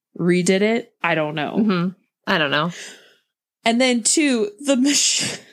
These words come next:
Speaker 1: <laughs> the Michelle Kwan cameo is once again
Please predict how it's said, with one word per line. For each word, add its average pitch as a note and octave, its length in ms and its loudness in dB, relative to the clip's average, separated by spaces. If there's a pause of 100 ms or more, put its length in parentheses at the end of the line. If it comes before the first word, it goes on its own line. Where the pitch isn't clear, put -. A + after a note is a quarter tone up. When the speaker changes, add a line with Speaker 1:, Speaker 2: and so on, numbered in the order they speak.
(220)
Speaker 1:
<laughs> - 380 -20
the E4 120 4
Michelle D#4 440 0
Kwan C#4+ 460 0
cameo C4+ 580 2 (160)
is A3+ 240 0
once A#3+ 300 0
again A3+ 420 0